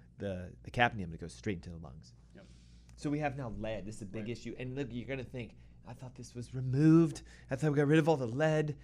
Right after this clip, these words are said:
Speaker 1: So how on earth could I get lead in my body?"
Speaker 2: Yeah, yeah. Still in women's jewelry, just jewelry in general. But so for women that wear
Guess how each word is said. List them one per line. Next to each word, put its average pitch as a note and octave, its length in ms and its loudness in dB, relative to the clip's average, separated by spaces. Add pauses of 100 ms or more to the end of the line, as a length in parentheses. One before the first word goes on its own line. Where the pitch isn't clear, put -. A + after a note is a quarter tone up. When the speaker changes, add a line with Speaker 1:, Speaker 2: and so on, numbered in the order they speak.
(180)
Speaker 1:
So C3+ 120 -4
how D#3 180 4
on D#3+ 220 0
earth E3 260 4
could C#3 100 -2
I C3 60 0
get B2 180 0
lead C#3+ 160 0
in - 60 -2
my B2 100 -2
body?" G#2+ 440 -4
Speaker 2:
Yeah, G2 80 -16 (280)
yeah. A#2 160 -12 (120)
Still D#3+ 520 -8
in D#3 440 -10 (240)
women's E3 280 -6
jewelry, D#3+ 380 -8 (260)
just D#3+ 180 -14
jewelry E3+ 260 -4
in C3+ 100 -8
general. C#3 420 -10
But C#3 160 -12
so C3+ 240 -12 (140)
for D3 100 -12
women D#3 280 -6
that B2+ 200 -10
wear C3+ 420 -10